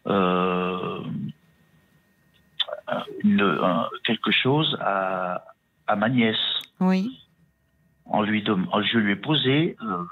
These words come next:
Speaker 1: exactement la question, à savoir si vraiment dans les derniers moments, dans les dernières heures de sa vie,
Speaker 2: Mhm.
Speaker 1: est-ce qu'il avait souffert, euh, tout ça, enfin bon. Elle m'a pas décroché la, elle m'a pas décroché le,
Speaker 2: Ouais.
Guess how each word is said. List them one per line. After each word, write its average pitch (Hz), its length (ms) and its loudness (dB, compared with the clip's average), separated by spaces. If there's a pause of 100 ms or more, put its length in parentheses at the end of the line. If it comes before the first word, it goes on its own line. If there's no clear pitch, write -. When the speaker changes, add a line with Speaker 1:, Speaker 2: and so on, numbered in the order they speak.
(280)
Speaker 1:
exactement 110 560 0
la 110 120 2
question, 127 500 0
à 107 100 2 (100)
savoir 110 380 -2
si - 400 -4
vraiment 120 460 2
dans 104 140 0
les 95 160 -2
derniers 120 360 2
moments, 110 400 -2 (380)
dans 104 120 -2
les 98 140 -4
dernières 120 600 2
heures 127 280 -2
de 110 160 -4
sa - 180 -2
vie, 113 240 -6 (380)
Speaker 2:
Mhm. 170 80 4
Speaker 1:
est-ce 165 120 2
qu'il 101 200 0
avait 107 220 4
souffert, 110 680 0
euh, 92 540 -6
tout 98 140 -10
ça, 110 240 2
enfin 113 220 -4
bon. 98 200 -6 (1200)
Elle 104 180 2
m'a 98 140 4
pas 104 180 -2
décroché 107 500 0
la, 90 540 -4 (680)
elle 127 60 -8
m'a 95 140 -4
pas 107 180 -2
décroché 110 440 -2
le, 87 840 -4
Speaker 2:
Ouais. 170 240 2